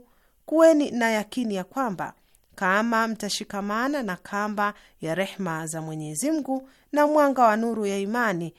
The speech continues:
katika maisha yenu ya kila siku, hamtokata tamaa na kuharibikiwa katika maisha yenu. Kutokana na mashinikizo na shida za maisha, mojawapo ya njia bora kabisa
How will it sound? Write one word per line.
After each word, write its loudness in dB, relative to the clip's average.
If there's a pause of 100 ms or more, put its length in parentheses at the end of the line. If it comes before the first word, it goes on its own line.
(140)
katika -6
maisha -4
yenu -4
ya -6
kila -6
siku, -4 (280)
hamtokata -2
tamaa -4 (280)
na -8
kuharibikiwa -4
katika -8
maisha -12
yenu. -8 (1120)
Kutokana 2
na 0
mashinikizo -2
na -8
shida -4
za -6
maisha, -6 (580)
mojawapo 4
ya 0
njia -4
bora -2
kabisa -4